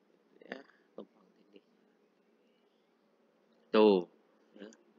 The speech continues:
udah. O, ya, O juga sama, ya. Di sini S P tiga ada dua buah non-bonding elektron. Kita gambarkan di sini dua buah non-bonding elektron. Kemudian ada dua buah,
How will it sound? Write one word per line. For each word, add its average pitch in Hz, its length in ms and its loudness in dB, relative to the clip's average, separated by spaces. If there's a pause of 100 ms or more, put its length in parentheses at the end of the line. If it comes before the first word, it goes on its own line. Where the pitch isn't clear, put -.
(180)
udah. 98 180 -2 (1300)
O, 139 560 8
ya, 117 320 -4
O 123 240 2
juga 107 400 -4
sama, 107 400 4
ya. 101 240 -4 (1120)
Di - 80 -10
sini 156 560 4 (400)
S - 80 -8
P - 160 -2
tiga 123 380 4
ada 113 260 6
dua 110 480 2
buah 104 320 2 (160)
non-bonding 104 480 -2
elektron. 123 460 0 (400)
Kita - 180 -8
gambarkan 101 560 -6
di - 80 -14
sini - 320 -12 (320)
dua 110 160 -8
buah - 240 -16
non-bonding - 480 -18
elektron. - 480 -2 (640)
Kemudian 104 480 -2
ada 110 320 0
dua 113 240 -2
buah, 113 320 -2